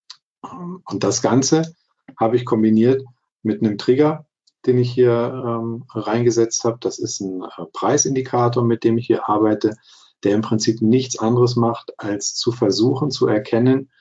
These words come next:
wann Preise in, äh, eine überkaufte Region kommen und, ähm, im Prinzip diese überkaufte Situation wie hier drüben wieder abgebaut wird.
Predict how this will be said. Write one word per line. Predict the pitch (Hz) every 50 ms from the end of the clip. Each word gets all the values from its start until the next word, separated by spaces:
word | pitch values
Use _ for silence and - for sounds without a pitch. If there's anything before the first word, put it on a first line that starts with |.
| _ _ _ _ _ -
wann | 95 - 117 110 135 135 123
Preise | - - 110 107 113 120 120 120 127 135 135 131 - _ _ _ _ _
in, | - 117 113 110 110 110 - - -
äh, | - 110
eine | 107 - 101 98 101 98
überkaufte | - - - 127 123 127 113 110 - - - 110 117 127 123 - - 127 117 117
Region | 110 98 92 92 104 107 120 135 143 151
kommen | - - 139 135 139 151 175 180 185 - _ _ _ _ _ _ _ _ _ _ _
und, | - 117 117 113 113 113 110 107 -
ähm, | 113 110 107 107 107 107 110 107 _ _ _ _ _ _
im | 117 110
Prinzip | 107 - 117 107 107 - 123 127 123 120
diese | - 117 113 113 117 107
überkaufte | - - 123 123 113 107 107 - 113 113 123 127 123 - 127
Situation | 120 123 123 123 127 120 117 120 - - 120 117 117 117 117 120 - -
wie | 101 104 104
hier | - - 110 104
drüben | - - - 113 120 131 135 120
wieder | 151 156 - - -
abgebaut | 190 - - - 147 135 139 135 139 147 - - -
wird. | 170 180 180